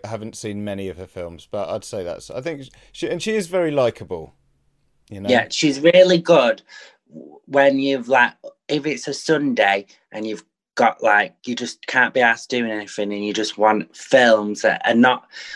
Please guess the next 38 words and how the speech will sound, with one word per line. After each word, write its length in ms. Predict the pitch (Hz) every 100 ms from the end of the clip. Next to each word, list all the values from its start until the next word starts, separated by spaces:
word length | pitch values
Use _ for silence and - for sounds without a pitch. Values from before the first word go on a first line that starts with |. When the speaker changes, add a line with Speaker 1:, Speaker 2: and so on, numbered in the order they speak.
| -
Speaker 2:
like, 240 | 135 127 - _
this 200 | 214 220
is 80 | 196
what 160 | 170 117
I 40 |
like 260 | 131 156 127
about 300 | 120 104 98
her. 60 |
None 220 | 104 151 165
of 80 | 147
the 80 |
films 360 | 139 143 143 139
that 120 | 117
she 340 | - 110 107 101
in, 200 | 95 90 - - -
you 180 | 117 113
really 300 | 120 120 117
have 180 | 117
to 100 | -
think 320 | 107 123 123 117
about. 320 | 113 98 95
They're 120 | 131
all 200 | 151 151
quite, 440 | - - 131 123 113
like, 320 | 107 104 -
you 100 | 135
know, 260 | 110 90 95 _ -
easy 400 | 165 160 131 151
script. 400 | - - - - _ -
They 80 | 156
just 220 | 196 180
make 240 | 143 135
you 100 | 120
feel 340 | - 127 120 107
good. 320 | 98 95 90 - 101
Speaker 1:
<laughs> 260 | - - -
Speaker 2:
And 100 | 113
you 160 | 127